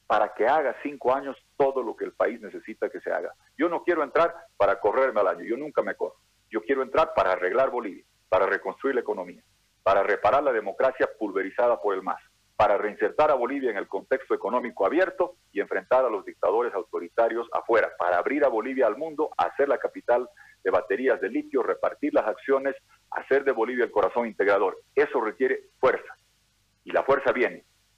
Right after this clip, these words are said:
diciendo, "La gente salió a votar, na-, no, no hubo la cantidad de, no se triplicaron los contagios o decesos como parece que se dio en Dominicana, para poder hacer lo que se requiere cinco años". Justamente por el drama que hemos pasado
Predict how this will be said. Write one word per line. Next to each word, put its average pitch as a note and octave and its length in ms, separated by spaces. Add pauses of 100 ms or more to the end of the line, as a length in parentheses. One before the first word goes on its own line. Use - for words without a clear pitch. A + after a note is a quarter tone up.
(100)
diciendo, A#2+ 540 (400)
"La F2 120
gente A#2+ 320
salió - 220
a C#3+ 40
votar, F3 440 (320)
na-, A2+ 320 (280)
no, A2+ 480
no A#2 140
hubo C3+ 180
la F#2+ 240
cantidad G2 460
de, G#2 140
no C3 100
se C3 120
triplicaron B2 600
los A2 120
contagios B2+ 600
o F#2 100
decesos B2+ 500
como F2+ 200
parece G2 400
que F#2+ 100
se F#2 120
dio G#2+ 140
en A#2 80
Dominicana, D#3+ 600 (420)
para G2 260
poder A2 280
hacer A2+ 260
lo G#2 140
que F2+ 100
se F2 120
requiere G#2+ 540 (420)
cinco A2+ 300
años". - 320 (220)
Justamente - 680 (220)
por F2 180
el E2 120
drama C#3+ 300
que C3 100
hemos C3 180
pasado G#2 540